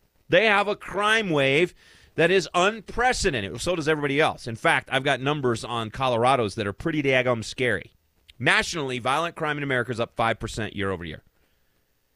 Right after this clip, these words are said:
Do you know how much it's up here in Colorado? Twice the national amount. Ten percent. Ten percent.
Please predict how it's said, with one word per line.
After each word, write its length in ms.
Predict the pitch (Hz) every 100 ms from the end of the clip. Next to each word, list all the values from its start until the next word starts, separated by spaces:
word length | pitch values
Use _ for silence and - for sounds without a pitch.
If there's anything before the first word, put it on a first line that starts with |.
| -
Do 80 | 151
you 60 |
know 40 | 156
how 60 |
much 220 | 175 180
it's 100 | 170
up 140 | 180 165
here 180 | 175 175
in 120 | 156
Colorado? 500 | 165 156 156 160 185
Twice 460 | - - 185 175
the 100 | -
national 440 | 127 110 95 107 95
amount. 260 | 90 82 - _ _ _
Ten 240 | - 208 196
percent. 380 | 131 - 92 - _ _ _ _ _ _ _ _
Ten 360 | - 214 269 233
percent. 500 | 247 - 254 214